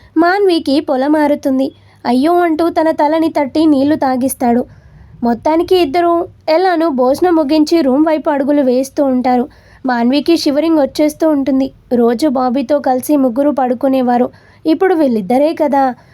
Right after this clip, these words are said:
విరాజ్ మాత్రం మాన్వి బెడ్పై పడుకుంటుందా లేదా సోఫా మీద పడుకుంటుందా అని ఆలోచిస్తూ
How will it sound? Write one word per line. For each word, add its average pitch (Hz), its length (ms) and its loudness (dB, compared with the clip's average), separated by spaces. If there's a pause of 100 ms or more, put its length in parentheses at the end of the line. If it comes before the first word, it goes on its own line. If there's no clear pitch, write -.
(160)
విరాజ్ 240 380 0
మాత్రం 311 400 2
మాన్వి 302 360 2
బెడ్పై 269 380 0
పడుకుంటుందా 294 800 0
లేదా 320 280 2
సోఫా 302 360 0
మీద 311 180 0
పడుకుంటుందా 277 760 -2
అని 262 240 0
ఆలోచిస్తూ 269 640 -2